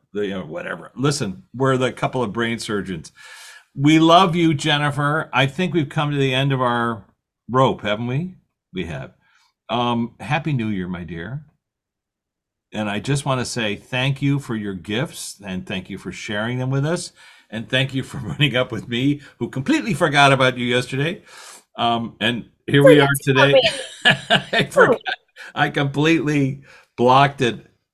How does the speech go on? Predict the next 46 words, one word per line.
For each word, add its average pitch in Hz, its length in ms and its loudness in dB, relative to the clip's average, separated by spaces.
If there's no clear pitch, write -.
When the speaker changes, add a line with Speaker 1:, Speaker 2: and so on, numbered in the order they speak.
Speaker 1:
Jennifer 392 280 6
Speaker 2:
so, - 80 -6
like, 320 100 2
I'm 320 140 6
gonna 233 160 6
show 208 300 2
them 170 220 0
this. 175 540 -6
Speaker 1:
No, 151 160 2
Speaker 2:
Listen. 139 100 2
Speaker 1:
no, 175 260 -2
don't - 300 0
show - 240 0
them. - 240 2
No, - 920 -4
I'm - 60 6
Speaker 2:
Yes, 381 180 6
Speaker 1:
kidding. - 180 0
Speaker 2:
yes. 285 540 4
I 247 140 6
just 294 200 4
think 277 160 6
it's 220 180 4
so 233 220 6
funny. 208 520 2
Speaker 1:
She's 139 220 0
so 151 160 4
sweet. 151 200 2
I 135 100 8
got 135 140 6
a 127 40 2
message 135 420 2
saying, 107 420 -4
"Richard, 127 560 -4
are 98 100 -2
you 98 180 -2
alive? 95 540 -4
Are 95 80 -6
you 98 200 -2
in 95 60 -4
the 95 80 -4
hospital? 101 600 -6
Where 277 200 6
are - 80 -2
you?" - 140 -18
Speaker 2:
<laughs> - 40 -20